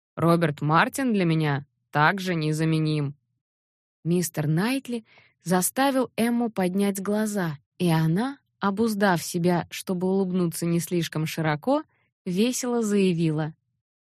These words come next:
«Напрасно вы стараетесь примирить меня с этим союзом.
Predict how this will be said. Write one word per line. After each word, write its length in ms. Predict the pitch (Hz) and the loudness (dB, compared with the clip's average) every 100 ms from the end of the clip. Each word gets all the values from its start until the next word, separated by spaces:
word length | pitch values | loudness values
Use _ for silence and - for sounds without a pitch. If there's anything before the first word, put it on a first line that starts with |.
| _ _ | _ _
«Напрасно 720 | 220 233 220 240 262 302 254 | 2 2 2 0 0 -2 -2
вы 120 | 233 | 0
стараетесь 640 | 220 220 208 220 220 208 - | 0 2 4 4 2 0 -2
примирить 560 | 208 208 202 208 247 247 | 0 2 2 0 -2 -2
меня 240 | 233 240 | -2 -2
с 140 | 226 | -2
этим 240 | 240 226 226 | -4 -2 -4
союзом. 720 | - 247 247 247 180 156 | 0 0 2 2 2 -2